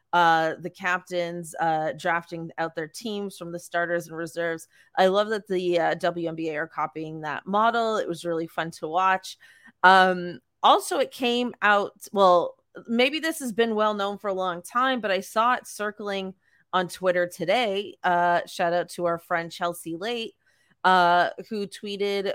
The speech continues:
that players in the W N B A, um, outside of those selected to the All-Star teams, don't get tickets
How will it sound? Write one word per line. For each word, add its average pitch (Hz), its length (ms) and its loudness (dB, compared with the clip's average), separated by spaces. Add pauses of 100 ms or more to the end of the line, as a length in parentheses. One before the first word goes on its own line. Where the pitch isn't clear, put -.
that 190 520 0
players 226 500 -6
in 269 100 -6
the 262 100 -2
W 220 280 -4
N 220 100 -4
B 185 200 -4
A, 196 400 0 (360)
um, 165 520 2 (100)
outside 185 500 4
of 175 140 0
those 180 380 0
selected 175 920 -6
to - 220 -12
the 165 120 -4
All-Star 175 360 -6
teams, 226 520 -10 (140)
don't 214 480 0
get 175 340 0
tickets - 680 -10